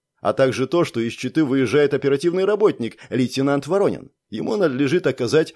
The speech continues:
всяческое содействие. Предложение участкового уполномоченного Лисина о необходимости сообщить о неизвестных в органы Ф С Б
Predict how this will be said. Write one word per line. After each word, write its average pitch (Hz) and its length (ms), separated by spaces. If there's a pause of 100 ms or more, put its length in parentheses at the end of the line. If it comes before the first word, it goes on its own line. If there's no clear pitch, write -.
(140)
всяческое 120 560
содействие. 82 640 (560)
Предложение 220 640
участкового 147 640
уполномоченного 131 760
Лисина 123 540
о 127 120
необходимости 127 840
сообщить 131 560
о 120 80
неизвестных 120 640
в 110 60
органы 117 360
Ф 120 200
С 120 160
Б 151 320